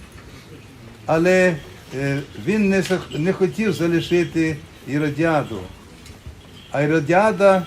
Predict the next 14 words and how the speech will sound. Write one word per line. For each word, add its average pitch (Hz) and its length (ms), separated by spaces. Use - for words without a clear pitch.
шукала, 185 580
як 170 420
би 165 100
вбити 185 580
Іоанна 170 360
Хрестителя. 151 760
І 143 80
ось 208 240
його 185 200
заключили 190 640
в 170 60
темницю, 185 560
Іоанна 156 300
Хрестителя. 135 720